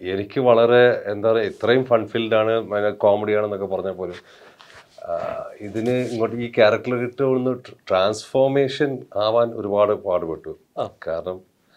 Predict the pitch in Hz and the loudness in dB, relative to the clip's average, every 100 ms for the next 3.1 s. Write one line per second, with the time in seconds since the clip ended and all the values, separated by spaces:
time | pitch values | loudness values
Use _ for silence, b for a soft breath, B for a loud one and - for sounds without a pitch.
0 | _ _ - 85 90 95 - 92 98 95 | _ _ -14 -6 -4 -4 -4 -2 -2 -2
1 | 95 98 98 90 87 95 - 87 92 95 | -2 -4 -4 -8 -6 -6 -2 0 2 0
2 | 90 92 92 90 92 90 87 98 98 92 | -2 -4 -6 -6 -6 -2 -2 -2 -2 -4
3 | 92 | -4